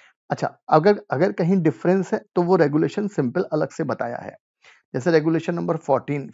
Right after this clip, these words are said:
फर्स्ट चार्ट, सेकंड चार्ट अलग है, ये अलग है, ये दोनों कंबाइंड है। तो ये सारी चीजें आपको बताई गई हैं एफ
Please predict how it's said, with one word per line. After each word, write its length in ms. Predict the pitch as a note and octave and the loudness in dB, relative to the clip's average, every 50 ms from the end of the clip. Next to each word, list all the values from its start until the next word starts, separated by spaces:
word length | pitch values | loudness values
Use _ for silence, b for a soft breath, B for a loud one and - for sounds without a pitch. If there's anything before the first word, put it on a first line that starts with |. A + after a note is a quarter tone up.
| - | -6
फर्स्ट 260 | - D#3+ E3 D3 - - | -2 -2 -2 -2 -2 -2
चार्ट, 240 | - E3 E3 D#3+ | -2 0 0 -2
सेकंड 380 | - - - - B2+ C3+ C3 B2 | -2 -6 -8 -8 -8 -10 -8 -6
चार्ट 200 | - A#2 A#2 - - - | -6 -6 -6 -6 -6 -2
अलग 220 | C3+ C#3 D3 C#3 | 0 2 2 0
है, 160 | A2+ A2+ - - _ _ _ _ _ _ _ _ _ _ _ _ _ _ _ _ _ _ _ _ _ _ - D#3 | -2 -8 -12 -14 _ _ _ _ _ _ _ _ _ _ _ _ _ _ _ _ _ _ _ _ _ _ -4 0
ये 180 | D3+ E3 D#3+ | 2 4 4
अलग 220 | D3 B2+ B2+ B2+ A#2 | 4 4 2 0 -2
है, 140 | A#2+ - - B2 | -4 -6 -8 -4
ये 180 | B2 C#3 E3 | -2 0 0
दोनों 220 | D#3 D3+ C#3+ D#3 D3 | 2 0 -2 -2 -2
कंबाइंड 520 | - D3 B2+ B2 A#2 A#2 A#2 A#2+ B2 A2+ | -2 -2 -2 0 0 -2 -2 -2 -4 -4
है। 140 | A2+ - - _ - | -6 -10 -16 _ -10
तो 80 | F3+ | -6
ये 120 | F3+ F#3+ F#3 | -4 -4 -4
सारी 360 | - - - C#3 C#3 C#3+ D#3+ | -2 0 0 0 0 0 -2
चीजें 320 | D3+ - D3 B2 B2+ B2+ | -4 -4 -8 -6 -4 -4
आपको 420 | B2 A#2+ A#2+ - - G3+ A#3 - b b b b _ _ _ _ - | -4 -4 -6 -4 -4 -4 -4 -4 b b b b _ _ _ _ -8
बताई 360 | C3 B2+ A#2+ - C3 C#3+ C#3+ | -8 -6 -4 -2 -2 0 0
गई 220 | C3 C3 A#2+ A#2+ | 0 -2 -2 -2
हैं 200 | A2 B2 - - _ - C3 | -4 -6 -8 -10 _ -14 -16
एफ 220 | A#2 - _ _ | -16 -16 _ _